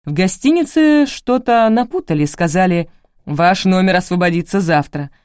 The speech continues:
И что делать? Позвонили родне, спросили:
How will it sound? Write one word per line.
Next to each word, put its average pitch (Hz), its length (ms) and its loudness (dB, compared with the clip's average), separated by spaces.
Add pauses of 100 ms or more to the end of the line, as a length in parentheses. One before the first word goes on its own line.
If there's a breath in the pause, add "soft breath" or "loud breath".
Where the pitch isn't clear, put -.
(180)
И 175 40 -10
что 202 220 -2
делать? 175 460 -2 (180)
Позвонили 160 540 0
родне, 165 400 0
спросили: 165 640 -4